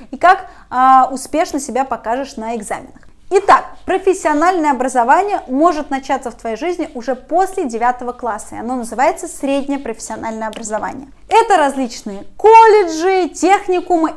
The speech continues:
и так далее. На среднее профессиональное образование ты можешь пойти учиться как после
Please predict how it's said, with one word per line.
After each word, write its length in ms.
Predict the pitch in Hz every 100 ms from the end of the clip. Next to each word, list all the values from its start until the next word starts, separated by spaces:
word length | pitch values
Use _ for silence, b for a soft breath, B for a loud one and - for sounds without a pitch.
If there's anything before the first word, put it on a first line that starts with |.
| -
и 80 |
так 240 | 285 277 240
далее. 260 | 214 196 - -
На 240 | 247 403 494 -
среднее 500 | - - 320 339 233
профессиональное 540 | 214 214 - 233 226 214
образование 480 | 208 214 247 415 381
ты 160 | 302
можешь 320 | 294 359 359
пойти 400 | - 285 285 330
учиться 640 | - 277 - 247 - - 339 494 b b b b b -
как 360 | 427 494 -
после 560 | 370 381 - 226 208